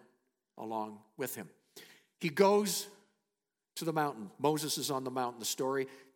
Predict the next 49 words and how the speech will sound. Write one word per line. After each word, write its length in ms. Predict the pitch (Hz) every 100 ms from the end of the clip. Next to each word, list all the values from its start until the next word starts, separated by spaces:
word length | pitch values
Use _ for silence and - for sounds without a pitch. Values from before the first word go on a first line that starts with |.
| _ -
chapter 260 | 151 135 139
thirty-two. 420 | 135 127 147 139
I'm, 140 | 120 - -
I'm 120 | 123
not 160 | 170 175
gonna, 180 | 170 139
I'm 80 |
gonna 160 | 143 160
read 200 | 151 165
a 20 |
verse 240 | 156 151 156
in 80 |
a 60 | 131
moment, 360 | 151 165 151 143
though, 140 | 123 - 143
but 80 |
chapter 260 | - 165 160
thirty-two 540 | - 156 147 - 170
begins 400 | 147 135 151 147 -
to 140 | 147
unfold 580 | 143 123 170 165 165 156
about, 320 | 156 143 147 - - _
uh, 240 | 135 135 123 - _ _ _
Moses 320 | 147 170 165 -
goes 200 | 156 151
up 100 | 147
the 100 | 131
mountain. 300 | 131 135 131
The 80 |
people 280 | 131 175 170
were 140 | 143 139
waiting, 560 | 156 175 147 120 165 - - _ _ _ _ _ _ -
as 200 | 131 131
Moses 360 | 143 160 135
met 180 | 147 147
with 120 | 139
God, 360 | 139 107 113 104
people 240 | 151 147
were 120 | 127 123
waiting 440 | 127 135 135 131 131 _ _ _ _ _ -
for 140 | 127
what 300 | 123 131 - - -
God 240 | 135 123 123
was 120 | 113
going 200 | 113 107
to 40 |
say 280 | - 143 123
to 80 | 101
them. 180 | 87